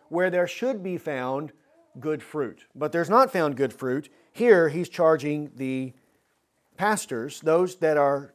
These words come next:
to be teaching the word of God, with this great sacrilege. And then also, John chapter fifteen, John fifteen, verses one and two.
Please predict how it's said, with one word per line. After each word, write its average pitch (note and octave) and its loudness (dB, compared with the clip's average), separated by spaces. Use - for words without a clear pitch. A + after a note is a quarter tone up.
to D#3 -14
be C#3+ -6
teaching G#3+ -8
the B2 -6
word A2 -4
of G#2 -8
God, G#2+ -4
with D3 0
this B2+ -6
great A#2 -6
sacrilege. B2 -4
And E3 -8
then F#3+ 0
also, F#3 4
John F3+ 0
chapter D#3+ -2
fifteen, D3 -8
John G#3+ 2
fifteen, D#3 -2
verses D#3 0
one C#3 -2
and B2 -6
two. A2+ -4